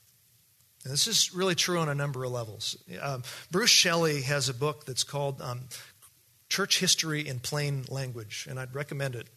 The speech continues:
you know, if you're ever a little bit, uh, tentative about reading church history. It's a great book to, to just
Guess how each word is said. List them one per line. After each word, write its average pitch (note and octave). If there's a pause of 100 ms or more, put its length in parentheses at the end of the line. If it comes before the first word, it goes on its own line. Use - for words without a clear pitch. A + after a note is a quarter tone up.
(140)
you C3
know, B2+
if B2
you're B2+
ever B2+ (100)
a C#3+
little B2
bit, A#2+ (680)
uh, A#2 (300)
tentative C3+
about A#2
reading B2
church -
history. B2
It's A2
a C3+
great D3
book C3+
to, B2+
to B2+
just A#2+